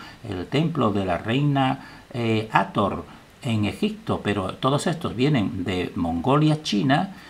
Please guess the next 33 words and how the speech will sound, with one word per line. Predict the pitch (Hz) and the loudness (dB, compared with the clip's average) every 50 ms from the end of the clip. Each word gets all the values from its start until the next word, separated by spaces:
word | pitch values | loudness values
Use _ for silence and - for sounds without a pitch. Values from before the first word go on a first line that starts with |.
| - - - | -20 -20 -12
pues | - - 98 - | -8 -6 -4 -2
entonces, | - - - 156 185 202 196 165 92 - - - - - - - - | -2 0 2 2 2 2 2 0 -4 -6 -8 -12 -20 -20 -20 -20 -8
eh, | - 107 107 104 104 101 98 98 95 90 80 - - - - - - | -2 0 2 2 2 2 0 0 -2 -4 -6 -8 -12 -20 -20 -20 -12
si | - - - 101 95 90 | -8 -6 -4 -4 -2 0
ya | 104 151 170 202 202 170 | 4 4 4 4 4 2
aquí | 156 156 - 185 190 156 | 0 -2 -2 -2 -2 0
vemos | 123 160 202 196 160 135 - - | 2 4 4 4 4 2 2 2
y | 120 | 2
nos | 113 113 101 - | 2 2 2 0
representan | 113 107 107 107 98 98 - 156 180 202 190 - - 120 95 92 - - - - - - | -2 -2 -2 -2 -4 -2 0 0 2 2 2 2 2 0 0 0 -6 -10 -18 -20 -12 -6
que | - 107 101 104 | -2 0 0 0
no | 95 107 131 170 170 | 2 2 2 2 2
son, | - - 170 165 175 170 - - - | 2 2 4 4 4 4 2 0 -4
que | - - 123 | -4 -2 0
lo | 113 110 107 110 | 2 2 0 0
que, | 113 104 98 101 98 - | 0 0 0 0 0 0
mm, | 110 107 101 101 95 | 0 0 0 2 2
dirigía, | 107 101 98 95 - 143 160 190 180 151 104 - - - - - - - - | 2 0 0 0 0 0 2 4 4 4 2 2 -2 -12 -20 -20 -20 -14 -8
eh, | - 113 110 107 107 | -4 0 2 4 4
a | 104 | 4
los | 104 110 113 107 - - | 4 4 2 0 0 -2
humanos, | 107 110 143 175 170 127 - | 0 2 2 4 4 2 0
estos | 151 143 - 160 143 | -2 -4 -4 -6 -2
gobernantes, | - 147 135 123 113 107 117 147 175 175 151 - 117 107 - | 0 2 2 2 2 2 2 2 2 2 0 -2 -2 -2 -2
estos | 143 131 - - 139 - | -4 -4 -4 -4 -4 -2
faraones, | - 127 110 110 123 156 170 147 113 - - | 2 2 4 6 4 4 4 2 0 -2 -2
no | 104 101 120 139 156 | 0 2 4 4 4
eran | 170 160 147 120 107 110 104 | 4 4 4 4 4 2 0
de | 110 110 | -2 -2
características | - 104 98 107 - - - 131 123 160 160 - 170 151 - 135 - 143 | -2 -2 -2 -2 -4 -6 -4 -2 -2 -2 -2 -2 -4 -2 -2 -2 0 0
humanas, | 147 175 175 - - - | 2 2 2 2 0 -2
sino | - 113 104 107 | -2 0 2 2
eran, | 143 156 143 101 - | 4 4 4 2 2